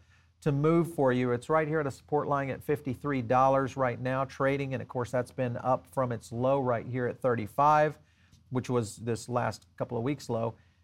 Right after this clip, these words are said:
Uh, so that is the good point. If you were able to get in right in this bubble area, kudos to you. Excellent trade.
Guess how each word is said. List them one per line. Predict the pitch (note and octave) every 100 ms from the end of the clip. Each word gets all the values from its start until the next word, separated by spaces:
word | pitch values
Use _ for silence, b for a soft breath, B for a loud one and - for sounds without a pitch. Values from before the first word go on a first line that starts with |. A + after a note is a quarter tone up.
| b
Uh, | C3 B2 A2+
so | - C3+
that | A#2 D3 G3 G3
is | F3+ C#3
the | D3
good | D#3 D#3+
point. | - E3 E3
If | B2+ C#3+
you | B2+
were | C#3 D#3+
able | E3 D#3
to | D3
get | B2 D3 C#3+
in | D3 E3 E3 E3
right | B2+ D3 D#3 -
in | C#3+ C#3
this | C#3+ C3+
bubble | A2+ D3 C#3+ D3 -
area, | - D3 D3+ D3+ D3 - _ _
kudos | - F3+ F3+ E3 -
to | E3
you. | D3+ E3+ E3 D#3+ -
Excellent | D3 C#3+ - D3+ -
trade. | - D#3 D3+ D3+ C#3